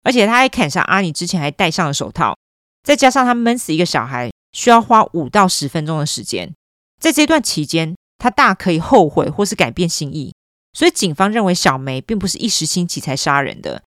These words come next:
而是经过了精心的策划。律师于是将小梅描绘成一个不善社交、精神不稳定、被文化期待压得喘不过气的哀人，说她成长过程充满了艰辛，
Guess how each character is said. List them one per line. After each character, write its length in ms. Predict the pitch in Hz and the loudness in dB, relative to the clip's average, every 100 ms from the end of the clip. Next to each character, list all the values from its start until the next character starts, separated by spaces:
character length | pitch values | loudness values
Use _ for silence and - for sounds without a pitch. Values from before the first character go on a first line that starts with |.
| _ | _
而 80 | 180 | -2
是 140 | 185 | 0
经 240 | 233 220 214 | 0 -2 0
过 160 | 214 | 2
了 80 | 165 | 2
精 180 | 143 170 | 2 -4
心 160 | 151 156 | -4 -6
的 60 | |
策 240 | 135 180 147 | -4 -4 -2
划。 320 | 131 - 151 _ _ _ _ _ - | -4 -4 -8 _ _ _ _ _ 0
律 200 | 302 254 | 4 4
师 220 | - 247 | 2 -2
于 120 | 190 | -4
是 160 | 202 233 | -4 -2
将 160 | 220 | -2
小 220 | - 175 143 | 0 2 2
梅 160 | 143 | 0
描 240 | 147 143 160 | -2 -2 2
绘 160 | 233 | 2
成 180 | 175 180 | 2 0
一 120 | - | -2
个 60 | 170 | -4
不 120 | - | -2
善 180 | - 190 | -2 0
社 240 | - 175 | 2 0
交、 220 | 139 147 | 2 2
精 180 | 156 196 | 2 -2
神 160 | 202 175 | -2 -2
不 140 | 165 | 0
稳 180 | 175 - | -2 -2
定、 200 | - 147 - _ _ _ - | -6 -8 -8 _ _ _ 0
被 100 | 254 | 4
文 220 | 185 170 | 4 2
化 180 | 202 233 | 4 4
期 360 | 202 - 147 147 | 2 -2 -4 -2
待 180 | 202 | 0
压 240 | 156 190 185 | 0 0 0
得 80 | 180 | 0
喘 240 | - 143 | 0 -2
不 80 | 131 | 0
过 140 | 170 | -2
气 180 | 165 180 | 0 -2
的 80 | 160 | -2
哀 200 | - 139 | -2 0
人， 240 | 147 64 - _ _ | 0 -4 -10 _ _
说 160 | - 269 | 2 4
她 140 | 285 | 4
成 180 | - 220 | 4 0
长 160 | 208 156 | 0 0
过 160 | 202 | 0
程 160 | 180 151 | 0 0
充 200 | - 180 | -2 -2
满 120 | 160 | -2
了 80 | 131 | -4
艰 200 | - 139 | -4 -4
辛， 320 | 139 - 131 | -4 -6 -8